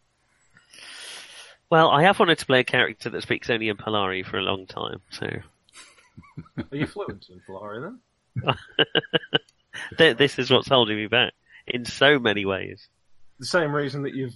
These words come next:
Speaker 2: you've not had a character who speaks purely in Yiddish, Mandarin.
Speaker 1: <laughs> Don't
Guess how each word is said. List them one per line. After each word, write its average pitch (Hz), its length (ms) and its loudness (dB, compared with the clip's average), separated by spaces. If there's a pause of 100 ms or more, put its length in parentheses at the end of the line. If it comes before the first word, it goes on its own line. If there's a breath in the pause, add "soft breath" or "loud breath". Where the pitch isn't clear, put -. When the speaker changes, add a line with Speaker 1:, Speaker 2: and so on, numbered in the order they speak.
Speaker 2:
you've 131 300 -14
not 131 320 -4
had 123 100 -6
a 120 60 -8
character 120 460 -8
who 117 160 -8
speaks - 460 -12
purely 107 500 -10
in 98 180 -16 (420)
Yiddish, 120 680 -10
Mandarin. 113 760 -8
Speaker 1:
<laughs> 208 240 2
Don't - 720 0